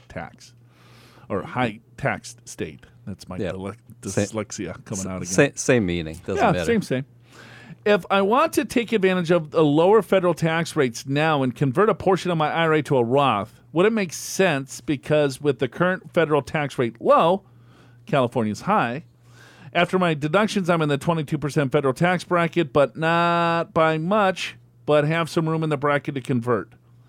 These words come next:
Speaker 1: But I also have to pay California income taxes on the conversion. Now let's say that when I retire, I move to Washington, Tennessee, Nevada, Florida, Texas, or where there's no state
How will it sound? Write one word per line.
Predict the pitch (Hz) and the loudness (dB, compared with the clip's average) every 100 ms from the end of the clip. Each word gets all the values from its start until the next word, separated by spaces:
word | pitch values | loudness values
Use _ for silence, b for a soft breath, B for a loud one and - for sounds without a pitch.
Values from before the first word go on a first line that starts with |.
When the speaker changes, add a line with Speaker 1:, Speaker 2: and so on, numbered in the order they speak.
| b b b b | b b b b
Speaker 1:
But | 139 | 2
I | 143 | 4
also | 156 160 165 | 4 2 2
have | 147 | 2
to | 143 | 2
pay | 151 | -2
California | 131 160 151 160 156 | 0 0 2 0 -2
income | 160 - 147 | -6 -4 -4
taxes | 151 135 127 120 | 0 -2 -2 -6
on | 127 | -4
the | 127 | -4
conversion. | - 147 202 143 76 - _ _ _ - | -4 2 2 0 -8 -12 _ _ _ -2
Now | 165 214 | 0 2
let's | 185 170 | 0 0
say | 175 175 | 2 2
that | 170 170 | 2 0
when | 160 160 | 0 0
I | |
retire, | 156 151 170 190 | 0 0 0 2
I | 170 165 | 2 2
move | 156 165 139 | 0 -2 -2
to | 151 | 0
Washington, | 160 175 - 160 170 | 0 -2 -2 -6 -4
Tennessee, | 170 165 - 170 | -4 -4 -6 -6
Nevada, | 165 147 156 165 160 | -4 0 2 2 0
Florida, | - 160 165 165 156 | -2 0 2 2 0
Texas, | - 175 - 170 147 | -2 -4 -2 -4 -2
or | 156 | 0
where | 151 | 0
there's | 151 143 | 0 -2
no | 156 156 - | -2 -2 -6
state | - 160 156 | -4 -4 -4